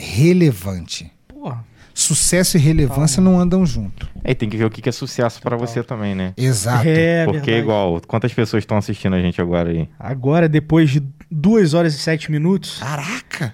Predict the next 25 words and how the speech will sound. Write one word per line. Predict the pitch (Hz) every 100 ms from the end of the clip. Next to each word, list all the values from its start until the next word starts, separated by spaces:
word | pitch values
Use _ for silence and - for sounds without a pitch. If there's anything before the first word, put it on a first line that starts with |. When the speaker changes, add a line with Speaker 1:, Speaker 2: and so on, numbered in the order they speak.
| -
Speaker 2:
sete, | - - 151 135 -
dez, | - 143 160 143
dez | 156 180
pessoas | - 170 - 156
estão | 151 156
assistindo | 156 139 147
até | 143 107
Speaker 3:
Então, | 92
é. | 85 139
Speaker 2:
agora. | 139 135 131
Speaker 1:
Pica. | 117
Speaker 2:
Duas | 123 175 175
Speaker 3:
Metade | 190 -
Speaker 2:
horas, | 110
Speaker 3:
de | -
uma | 135 127
Speaker 2:
duas | 170
Speaker 3:
sala | 147 131
Speaker 2:
horas | 160
Speaker 3:
de |
Speaker 2:
e | -
sete | 151
Speaker 3:
cinema. | 110 104 90
Speaker 2:
minutos. | 131 -
Speaker 1:
Pica. | - 330 370 -